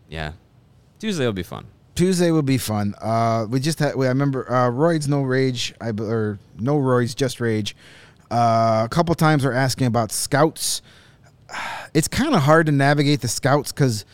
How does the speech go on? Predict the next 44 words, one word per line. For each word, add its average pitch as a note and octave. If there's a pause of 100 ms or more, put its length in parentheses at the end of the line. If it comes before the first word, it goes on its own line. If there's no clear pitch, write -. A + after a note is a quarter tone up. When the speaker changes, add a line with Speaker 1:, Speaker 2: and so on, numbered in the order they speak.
(420)
Speaker 2:
the C3
Blackhawks F3
games E3
are, C3
like, A#2
a B2
we-, A2+
always E3+
a D#3+
well-scouted D#3
game D3
because B2
I, A#2
I A2+
think, B2+ (100)
you C3
know, G#2+
just B2+
the -
Speaker 1:
There's B2
a B2+
f-, B2
Speaker 2:
location. C3+
Speaker 1:
there's D3+
a E3
few E3+
teams C#3+
that G#2
Speaker 2:
They, D#3+
they E3+
have G3+
permanent E3+
guys A#2+
here. A#2
Speaker 1:
Yeah. F2 (400)
Speaker 2:
It, C3+
and D3+
they'll, D#3+ (120)
they're, D#3
like, D#3
the D3
same F#3
guys E3
that C#3